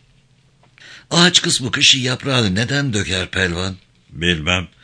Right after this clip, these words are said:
"Öyle ya, kışın yaprak daha lazım, üşümesin diye." "Ağan Murat bilir, sormadın mı?" "Sordum, kaç kez sordum. Anlattı ama aklımda kalmamış." "Aklında nesi kalacak, Allah'tandır."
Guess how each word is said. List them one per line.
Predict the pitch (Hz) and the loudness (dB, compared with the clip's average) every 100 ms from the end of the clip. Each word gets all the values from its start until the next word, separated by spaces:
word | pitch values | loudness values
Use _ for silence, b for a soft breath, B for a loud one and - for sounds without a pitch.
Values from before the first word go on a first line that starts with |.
| B B - | B B -8
"Öyle | 87 90 131 | -6 -4 -2
ya, | 139 101 | -2 -4
kışın | - 104 110 95 | -2 0 0 0
yaprak | 95 - 113 - | 0 0 -4 -2
daha | 131 151 156 | 0 0 0
lazım, | 135 95 92 | 0 -2 -2
üşümesin | 120 - 175 170 170 156 | -2 -2 0 -2 -2 -2
diye." | 120 117 123 B B B B B B - | 0 -2 -4 B B B B B B -4
"Ağan | 90 95 123 | 2 4 4
Murat | 120 131 156 170 | 2 2 2 2
bilir, | 175 107 | 2 2
sormadın | 101 117 131 151 156 120 | 2 2 4 4 4 4
mı?" | 98 82 71 _ - | 2 0 -4 _ -10
"Sordum, | - 220 214 139 90 - | 0 2 2 -2 -6 -6
kaç | - 156 - | -8 -2 0
kez | 151 139 | 0 0
sordum. | - 113 92 95 85 b b - | 2 0 0 -2 -4 b b -2
Anlattı | 156 156 175 180 | 0 0 -2 0
ama | 175 165 | 0 0
aklımda | 160 175 170 175 | -2 -2 0 0
kalmamış." | 170 165 175 151 123 104 - B B B B B B B | 2 0 0 -2 -2 -4 -6 B B B B B B B
"Aklında | - 92 110 110 117 | -4 -2 0 2 2
nesi | 113 113 156 | 2 2 2
kalacak, | 151 156 123 95 82 | 2 2 4 2 2
Allah'tandır." | 110 117 120 107 143 147 110 85 71 | 0 2 2 2 0 2 2 0 -2